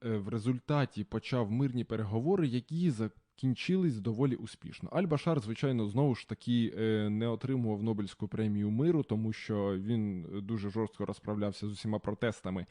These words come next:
заборонив усі партії, заборонив профспілки і все, що тільки можна, але тим не менш. Тим не менш, йому вдалося домовитися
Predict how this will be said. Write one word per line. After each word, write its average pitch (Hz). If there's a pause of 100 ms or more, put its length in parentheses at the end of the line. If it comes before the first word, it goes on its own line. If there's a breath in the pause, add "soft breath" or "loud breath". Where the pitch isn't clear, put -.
(460 loud breath)
заборонив 123
усі 139
партії, 113
заборонив 117
профспілки 110
і 104
все, 110
що 107
тільки 113
можна, 180
але 165
тим 175
не 147
менш. 92 (800 loud breath)
Тим 156
не 190
менш, 226
йому 160
вдалося 147
домовитися 117